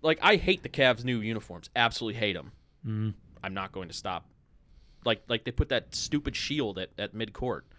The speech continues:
Speaker 1: That shield
Speaker 2: Yeah.
Speaker 1: logo, I think, is stupid. I'm not gonna
Speaker 2: Yeah,
Speaker 1: stop
Speaker 2: it's, it's
Speaker 1: supporting
Speaker 2: not
Speaker 1: it.
Speaker 2: as good as the logo they used to have, where they had the two swords behind the basketball
Speaker 1: Yeah.
Speaker 2: or in front of the basketball. Which, by the way, is a perfect segue to my final choice.
Speaker 1: There we go.
Speaker 2: Because the team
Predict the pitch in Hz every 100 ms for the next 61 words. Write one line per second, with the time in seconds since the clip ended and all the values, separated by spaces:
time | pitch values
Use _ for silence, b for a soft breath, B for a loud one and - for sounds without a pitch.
0 | _ _ _ - - - - 110 - -
1 | 156 139 110 101 98 107 104 - 110 101
2 | 82 - 113 123 113 143 151 127 135 -
3 | 139 123 135 135 113 135 117 110 120 113
4 | 107 110 - 101 117 107 107 101 104 98
5 | - 117 104 113 110 104 92 110 92 95
6 | 101 - 82 78 76 - - 73 113 101
7 | 127 120 95 92 80 87 87 b b b
8 | b 147 151 208 151 160 143 151 135 123
9 | - - - 202 214 143 117 - - 139
10 | 113 107 95 - 104 98 - 110 98 85
11 | - 104 82 - 90 98 117 156 151 b
12 | b b b 135 135 - 208 214 135 143